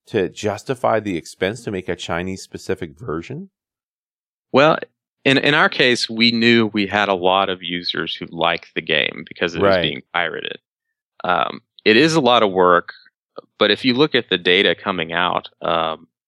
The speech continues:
Speaker 2: there's as many Chinese smartphone users as the U S right now.
Speaker 1: Interesting.
Speaker 2: But only, that's still only ten,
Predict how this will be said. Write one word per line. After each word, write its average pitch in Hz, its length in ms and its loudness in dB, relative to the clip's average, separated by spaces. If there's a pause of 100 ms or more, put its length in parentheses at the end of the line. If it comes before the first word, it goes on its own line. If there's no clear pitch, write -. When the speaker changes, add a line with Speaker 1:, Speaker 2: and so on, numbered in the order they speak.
(340)
Speaker 2:
there's 131 240 4
as 113 120 4
many 107 340 2
Chinese 95 720 0
smartphone 90 540 -2
users 85 380 -6
as - 180 -6
the 85 100 -4
U 87 220 0
S 80 220 -2
right - 180 -2
now. - 340 -6 (460)
Speaker 1:
Interesting. - 260 -6
Speaker 2:
But 95 300 2 (720)
only, 120 760 2 (480)
that's 113 260 -2
still 123 340 2
only 101 300 2
ten, 110 340 -4